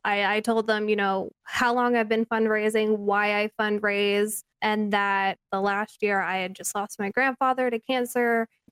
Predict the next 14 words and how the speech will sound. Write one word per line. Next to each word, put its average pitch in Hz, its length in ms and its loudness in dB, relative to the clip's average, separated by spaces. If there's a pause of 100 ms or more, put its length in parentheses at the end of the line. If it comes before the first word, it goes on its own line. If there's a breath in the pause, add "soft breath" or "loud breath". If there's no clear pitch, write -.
You 226 80 0
know, 208 120 2
it 220 100 2
was 226 120 2
a 233 60 2
very 233 420 0
personal 226 560 -2
story 202 520 0 (120)
to 240 60 0
me. 220 480 0 (340)
Finally, 311 560 2
they 226 140 0
were 226 120 2
like, 220 300 0